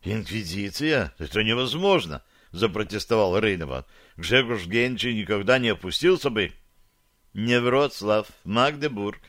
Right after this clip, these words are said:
Не смотри на них, не привлекай к себе внимания.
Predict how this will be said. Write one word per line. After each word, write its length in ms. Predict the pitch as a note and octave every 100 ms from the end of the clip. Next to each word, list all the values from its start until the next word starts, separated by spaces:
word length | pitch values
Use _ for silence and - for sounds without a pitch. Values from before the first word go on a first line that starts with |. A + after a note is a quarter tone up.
| _ _ _ _ -
Не 160 | A2+ G#2+
смотри 460 | A2 A2 G2 C3
на 160 | C#3+ B2+
них, 280 | G2+ G2 - _ - -
не 100 | A#2
привлекай 640 | G#2+ A#2 A#2 A#2 - B2+ C3+
к 80 |
себе 280 | - A#2+ B2
внимания. 720 | B2 B2 G#2 G2 F#2+ F#2+ G#2